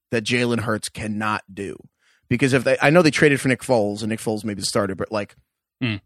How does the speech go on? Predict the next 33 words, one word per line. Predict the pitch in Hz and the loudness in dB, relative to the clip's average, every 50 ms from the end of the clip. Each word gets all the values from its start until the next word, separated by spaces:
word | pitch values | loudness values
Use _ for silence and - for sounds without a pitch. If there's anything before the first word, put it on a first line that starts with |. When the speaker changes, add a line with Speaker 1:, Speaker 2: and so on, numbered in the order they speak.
| _ _ _ | _ _ _
Speaker 1:
why | - 127 139 156 165 190 190 | 0 4 6 8 8 8 8
not | 175 170 165 165 160 151 - _ _ _ _ | 6 6 6 6 6 4 0 _ _ _ _
take | - - 147 139 - - | 0 2 2 2 2 0
Hurts | - 120 107 - _ - - - - - _ _ _ _ | -4 -6 -6 -6 _ -6 -4 -4 -6 -8 _ _ _ _
and | 127 120 113 110 110 107 90 - _ _ _ _ _ _ _ _ | -4 -2 -2 -2 -2 -4 -6 -10 _ _ _ _ _ _ _ _
either | - 135 120 123 117 | 0 0 2 2 2
let | 120 127 127 | 2 2 2
him | 135 127 120 113 104 | 2 2 0 0 0
work | 113 120 123 117 - | 0 -2 -2 0 0
behind | 113 110 123 123 120 117 | 0 2 2 2 2 2
Foles | - 123 120 117 | 2 0 0 0
for | - 123 | -2 -4
a | |
little | 117 113 113 | -2 -2 -4
bit? | 113 - | -4 -4
'Cause | 143 127 - | -4 -2 2
Foles, | - 180 170 139 135 - - - | 4 4 4 2 0 -6 -6 -4
you | 139 | -4
know, | 117 82 76 - | -4 -4 -4 -2
I | 127 127 | -2 0
don't | 131 135 - _ | 0 -2 -2 _
think | - - - | -2 -2 0
he's | 123 104 110 | -2 -4 -4
a | |
long-term | 110 113 113 117 113 - 104 117 | -6 -6 -6 -6 -6 -8 -8 -6
option. | 117 113 104 - 101 101 | -6 -6 -6 -8 -10 -10
I | 104 | -10
feel | - - 120 | -6 -6 -6
like | 107 - | -6 -6
he's | - 98 85 | -10 -10 -10
a | - | -8
short-term | - - 123 117 - 113 113 104 | -4 -4 -4 -4 -2 -4 -6 -6
option. | 95 82 - - | -8 -10 -12 -14